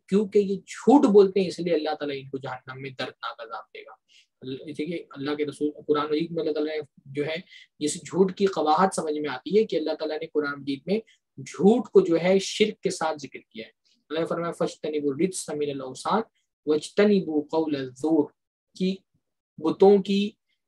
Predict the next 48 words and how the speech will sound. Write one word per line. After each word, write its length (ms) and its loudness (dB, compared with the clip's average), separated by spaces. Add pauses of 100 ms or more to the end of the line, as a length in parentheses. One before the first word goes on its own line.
(120)
बुत 260 0
परस्ती 440 -2
की 100 0
गंदगी 480 0
से 120 6
बचो 420 4 (380)
और 200 2
झूठ 380 4
बोलने 340 4
से 160 -14
बचो। 320 -16 (100)
तो 80 -6
झूठ 480 0
इतना 340 4
बड़ा 240 6
गुनाह 380 -6
है 120 0
कि 120 -8
अल्लाह 240 -4
ताला 260 -8
ने 200 -20
उसको 400 4 (360)
बुत 300 4
परस्ती 480 -4
के 80 8
साथ 240 0
जमा 280 -6
कर 120 -12
दिया 300 -18
है। 320 -16 (220)
दोनों 240 6
का 120 0
जिक्र 300 2
एक 100 -2
साथ, 200 -4 (100)
कैसे 300 -6
इसकी 240 -6
कबाहत 440 -6
समझ 200 -20
में 180 -20
आती 220 -20
है। 80 -20 (460)
तो 120 12
ये 140 6
मुनाफिकीन 640 2
के 60 0
बारे 260 -2
में 100 -6